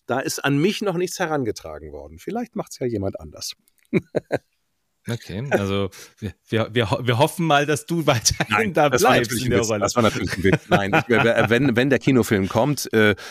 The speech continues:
Speaker 1: sollte es schon mit dem Teufel zugehen, dass ich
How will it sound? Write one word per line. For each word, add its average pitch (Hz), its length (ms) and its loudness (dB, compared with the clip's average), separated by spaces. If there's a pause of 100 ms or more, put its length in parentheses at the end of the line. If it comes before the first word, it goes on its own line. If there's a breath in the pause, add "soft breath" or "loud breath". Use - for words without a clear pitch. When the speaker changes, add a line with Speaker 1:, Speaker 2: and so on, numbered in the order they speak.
(100 loud breath)
Speaker 1:
sollte 120 320 2
es 104 80 -4
schon 117 120 2
mit 98 120 0
dem 98 60 -4
Teufel 117 320 2
zugehen, 104 480 2 (220 loud breath)
dass - 240 0
ich 104 100 -6